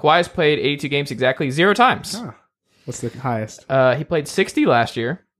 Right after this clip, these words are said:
Speaker 1: nine the year before that,
Speaker 2: <laughs>
Speaker 1: seventy-four the year before that, seventy-two, sixty-four, sixty-six, fifty-eight, sixty-four.
Speaker 2: That's also, oh, he's been in San Antonio.
Speaker 1: Yeah, like, that's not
Speaker 2: So
Speaker 1: even
Speaker 2: he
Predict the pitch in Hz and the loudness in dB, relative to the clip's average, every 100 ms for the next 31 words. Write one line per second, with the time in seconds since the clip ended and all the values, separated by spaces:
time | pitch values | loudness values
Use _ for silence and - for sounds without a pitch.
0 | _ 220 151 139 160 190 185 170 170 180 | _ -6 2 4 4 2 2 2 0 -2
1 | 120 107 117 - 139 170 165 175 185 165 | -2 -2 -4 -2 -2 2 2 2 2 2
2 | 160 156 156 165 160 139 107 - _ _ | 2 2 -2 -2 0 2 0 -2 _ _
3 | _ _ _ _ _ 147 147 147 143 139 | _ _ _ _ _ 0 0 2 4 4
4 | 139 - 151 - 170 127 127 127 139 - | 2 -4 -8 -6 -2 2 2 2 -2 -2
5 | 139 120 110 - 135 127 107 - - - | 0 0 0 -6 -4 2 2 0 -6 -10
6 | - - 147 _ _ _ _ _ _ _ | -10 -10 -12 _ _ _ _ _ _ _
7 | _ _ _ _ _ _ _ - 135 - | _ _ _ _ _ _ _ -4 -2 2
8 | 127 123 - 131 131 120 135 117 123 107 | 0 0 -4 -2 -2 0 -2 -2 -6 -8
9 | 104 113 98 110 101 101 87 - 113 123 | -8 -10 -4 0 2 4 2 0 0 0
10 | 127 - 175 156 | 2 2 4 4